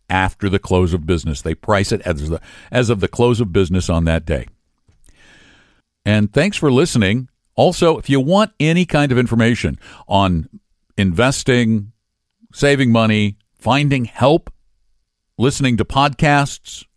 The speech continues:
reading about money, go to talking real money dot com. There's even a, a, a, an online form where you can set up an appointment by phone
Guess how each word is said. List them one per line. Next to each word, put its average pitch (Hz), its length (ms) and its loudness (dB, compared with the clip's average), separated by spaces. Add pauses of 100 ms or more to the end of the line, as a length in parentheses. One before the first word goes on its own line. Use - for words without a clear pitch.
(460)
reading 147 440 0
about 131 320 2
money, 135 520 0
go 247 160 2
to 262 80 2
talking 131 560 0
real 117 260 4
money 104 320 2
dot 98 300 0
com. 85 320 -2 (260)
There's 131 260 2
even 202 300 2
a, 117 260 2 (120)
a, 107 120 -4 (360)
a, 90 300 -10 (100)
an 90 260 -12
online 131 440 0
form 110 280 0
where 110 140 0
you 123 100 2
can 123 160 -2
set 143 220 0
up 143 100 -4
an 143 60 0
appointment 135 540 -2 (140)
by 95 160 -2
phone 175 520 0